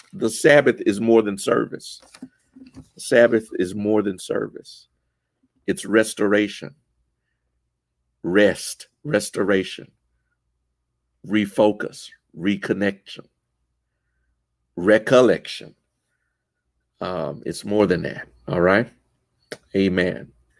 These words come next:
Redmond and Magruder family. Thank you, Sister Owens. God bless. God bless. Amen. All right. All right. Let's pray, you all. Thank you so much for your time.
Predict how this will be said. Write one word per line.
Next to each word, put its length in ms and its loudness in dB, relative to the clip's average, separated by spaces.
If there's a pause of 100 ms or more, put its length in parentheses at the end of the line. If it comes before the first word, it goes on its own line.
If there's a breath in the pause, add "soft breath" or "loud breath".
(360 loud breath)
Redmond 360 6
and 100 4
Magruder 460 2
family. 440 -2
Thank 220 -2
you, 80 -8
Sister 320 -6
Owens. 420 -6
God 280 -6
bless. 420 -8 (240)
God 160 -4
bless. 480 -6
Amen. 540 -4 (1700 loud breath)
All 140 6
right. 340 6 (220)
All 120 6
right. 260 6 (760 loud breath)
Let's 240 4
pray, 220 6
you 180 2
all. 160 4
Thank 320 -4
you 60 -12
so 200 -6
much 280 -4
for 180 -6
your 140 -4
time. 440 -4